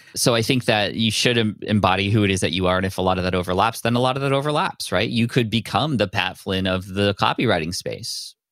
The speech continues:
I mean, that could be something that you could sort of take ownership on. And then what I love about this is you could also be, just be very upfront. Like, "Hey, you might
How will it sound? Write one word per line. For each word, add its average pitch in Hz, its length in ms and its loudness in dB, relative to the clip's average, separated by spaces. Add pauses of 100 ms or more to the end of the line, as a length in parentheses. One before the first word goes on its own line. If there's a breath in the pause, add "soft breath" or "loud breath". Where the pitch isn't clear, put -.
I 80 60 -8
mean, 80 120 -2
that 82 260 -2
could 90 220 -2
be 92 160 -2
something 92 340 -2
that 95 120 -2
you 98 140 -2
could 98 260 -6
sort 98 160 -2
of 92 80 -4
take 101 220 -2
ownership 98 380 -4
on. 82 260 -2 (340 soft breath)
And 104 140 2
then 98 260 -2
what 110 140 2
I 104 80 4
love 110 160 2
about 101 260 2
this 98 180 -2
is 95 160 -2
you 101 100 2
could 101 140 0
also 104 600 2
be, 95 140 0
just 101 200 -6
be 110 100 0
very 98 240 2
upfront. 98 480 -2
Like, 85 180 -2
"Hey, 104 360 0
you 107 140 0
might 110 300 0